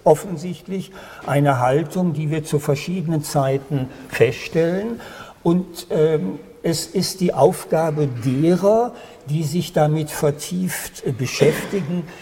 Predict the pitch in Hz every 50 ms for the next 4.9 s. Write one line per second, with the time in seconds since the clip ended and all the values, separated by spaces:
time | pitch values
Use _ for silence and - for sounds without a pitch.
0 | - - - - 143 135 139 151 180 180 - - - - 170 139 131 143 135 143
1 | 151 165 156 165 147 147 143 143 - - 160 147 - - 143 135 139 135 131 113
2 | 101 147 147 160 160 151 147 - - 120 113 - - 131 131 147 156 151 - -
3 | 170 147 143 151 139 - - 185 - 151 135 131 131 127 131 120 - - 151 143
4 | 147 - - 156 123 101 117 107 113 123 160 190 - - - - -